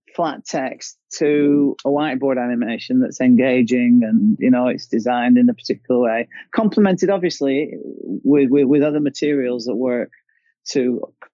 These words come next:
you know, to augment the, the material in, in, in the whiteboard animation itself. The value in that proposition is, is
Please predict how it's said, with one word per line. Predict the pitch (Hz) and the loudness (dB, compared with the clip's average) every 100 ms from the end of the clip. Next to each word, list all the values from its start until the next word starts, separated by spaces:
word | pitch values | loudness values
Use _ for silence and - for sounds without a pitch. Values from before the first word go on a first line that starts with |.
| - | -10
you | 123 | -8
know, | 87 - | -8 -8
to | - | -4
augment | - 127 117 143 139 101 - | 0 0 2 2 0 -2 -6
the, | 110 110 | -8 -6
the | 120 | -6
material | 120 113 131 123 117 | -6 -4 -4 -2 -2
in, | 113 - | -2 -4
in, | 117 | -8
in | - | -4
the | 120 | -2
whiteboard | 120 107 101 120 | 0 -2 -2 -2
animation | 120 120 120 - 113 | 0 -2 -2 -6 -8
itself. | 80 - 131 110 _ - - - - _ _ _ _ - | -6 -2 -2 -4 _ -20 -20 -20 -20 _ _ _ _ -6
The | 160 | -4
value | 143 175 180 202 196 175 | -2 -2 -2 0 0 -2
in | 160 156 | -4 -8
that | 156 - | -12 -12
proposition | 160 151 147 147 - 139 | -16 -14 -14 -14 -12 -12
is, | 127 - | -10 -6
is | 156 143 139 | -4 -4 -8